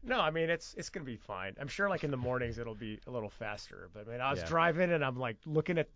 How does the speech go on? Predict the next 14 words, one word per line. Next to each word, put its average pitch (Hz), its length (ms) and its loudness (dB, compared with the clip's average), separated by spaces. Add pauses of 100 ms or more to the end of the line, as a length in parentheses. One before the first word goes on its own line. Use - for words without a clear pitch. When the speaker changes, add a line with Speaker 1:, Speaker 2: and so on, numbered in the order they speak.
Speaker 1:
how 127 140 -4
much 139 340 -4
time 123 320 -2
it's 139 120 -4
taken 151 300 0
for 143 120 -4
me 127 180 -2
to 107 80 -4
get 107 200 -2
here. 147 320 0 (480)
I'm 170 160 4
like, 117 140 -2 (100)
"Oh, - 140 8 (560)
Speaker 2:
Yeah. 90 180 -2